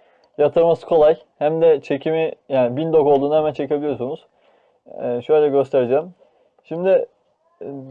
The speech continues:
bakın bu be-, benim yatırdığım sistemin şeyi. Şimdi burada gördüğünüz gibi iki yüz sekiz M H'im var benim.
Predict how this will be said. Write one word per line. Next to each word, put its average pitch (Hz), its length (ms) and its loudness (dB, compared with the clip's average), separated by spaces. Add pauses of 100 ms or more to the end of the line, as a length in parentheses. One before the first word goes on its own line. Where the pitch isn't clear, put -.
(220)
bakın 147 320 0 (320)
bu 170 240 -4
be-, 160 220 0 (100)
benim 156 500 -2
yatırdığım 147 460 0
sistemin 135 420 -10
şeyi. 127 340 -4 (720)
Şimdi 180 400 0
burada 175 320 2
gördüğünüz 170 420 0
gibi 160 240 0
iki 143 220 -8
yüz 180 160 -4
sekiz 170 380 -4
M 151 260 2
H'im 143 200 -6
var 117 160 2
benim. 127 240 -4